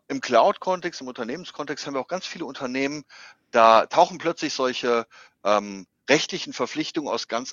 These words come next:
anderen Ecken auf. Also wo ich mich jetzt viel mit beschäftigt habe, sind zum Beispiel bafin-regulierte Unternehmen,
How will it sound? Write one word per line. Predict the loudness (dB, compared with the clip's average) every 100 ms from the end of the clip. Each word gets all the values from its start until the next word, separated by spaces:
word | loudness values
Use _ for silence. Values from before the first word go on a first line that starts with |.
| -12
anderen | -8 -8 -8
Ecken | -14 _ -18
auf. | -12 -12 -10
Also | -10 -6
wo | -4
ich | -4 -8
mich | -12 -10
jetzt | -8 -6
viel | -2
mit | -4
beschäftigt | -2 0 0 -2 -8 2
habe, | 4 4
sind | 0 -6
zum | -6
Beispiel | -6 -4 2
bafin-regulierte | 2 2 -4 -4 -4 -6 -6 -6 -6
Unternehmen, | -6 -2 2 0 0